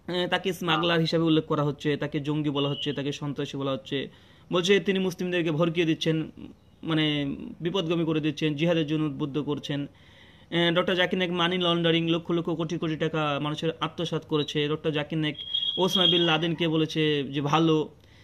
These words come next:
এই যে সতেরোখানা আমরা মিডিয়াতে দেখলাম, সতেরোখানা অভিযোগ ডক্টর জাকির নায়েকের উপরে অভিযোগ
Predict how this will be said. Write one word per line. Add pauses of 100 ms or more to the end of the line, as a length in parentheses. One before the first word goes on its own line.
(180)
এই
যে
সতেরোখানা
আমরা
মিডিয়াতে
দেখলাম,
সতেরোখানা
অভিযোগ
ডক্টর (260)
জাকির
নায়েকের
উপরে (180)
অভিযোগ